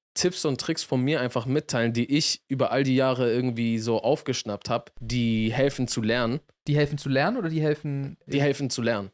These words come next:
Speaker 2: Okay.
Speaker 1: Ist, ähm, manchmal eben nicht zu lernen und <laughs>
Speaker 2: Leute.
Speaker 1: und, und auch viel aber im Kopf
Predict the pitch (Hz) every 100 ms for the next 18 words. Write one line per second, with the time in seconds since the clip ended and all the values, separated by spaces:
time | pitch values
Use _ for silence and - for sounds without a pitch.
0 | - 143 160 - _ _ _ _ - 143
1 | - - - - 127 120 117 120 104 -
2 | 131 147 170 156 131 127 127 180 - 190
3 | 233 349 _ - - 123 123 143 208 202
4 | 220 - 202 - 262 - - - - -
5 | - - - 151 196 233 240 - - -
6 | - - - - 277 151 165 165 - 147
7 | 156 143 160 165 - 202 165 143 147 -
8 | 175 - -